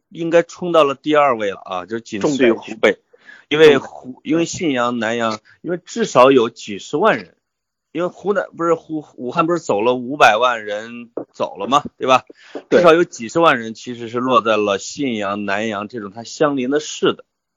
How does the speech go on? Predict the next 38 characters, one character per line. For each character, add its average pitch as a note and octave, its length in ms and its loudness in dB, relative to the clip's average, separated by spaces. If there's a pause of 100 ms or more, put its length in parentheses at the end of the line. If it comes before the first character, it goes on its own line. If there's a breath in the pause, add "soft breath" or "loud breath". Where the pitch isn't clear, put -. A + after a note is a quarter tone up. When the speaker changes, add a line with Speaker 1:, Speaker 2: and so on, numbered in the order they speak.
(140)
Speaker 2:
是。 - 300 -4
Speaker 1:
我 A#2+ 200 6
们 F3+ 300 4 (100)
濮 G2+ 280 -4
阳 A#2 200 2
其 E3 200 -4
实 E3+ 160 -2
是 E3 240 0
有 G2+ 160 0
不 - 200 -8
少， - 200 -8
因 D3+ 140 0
为 F3 120 2
什 A#2 140 -4
么？ A2 100 0
因 D#3+ 120 0
为 E3 140 2 (460)
我 G#2+ 140 2
们 D3 120 4
毕 A3+ 200 0
竟 G3+ 140 6
还 F3+ 100 2
是 G3+ 160 -2
一 G3+ 60 2
个 F#3 140 4
高 E4+ 180 4 (140)
考 - 280 -6
大 G#2+ 180 2
市， - 320 -14 (560)
武 C3 220 -6
汉 G3 300 4
的 C3+ 100 -2
大 C#3 220 -2
学 D3 120 -14
生 E3 240 -6
太 B2 480 0
多 F#2+ 240 -6
了， - 200 -14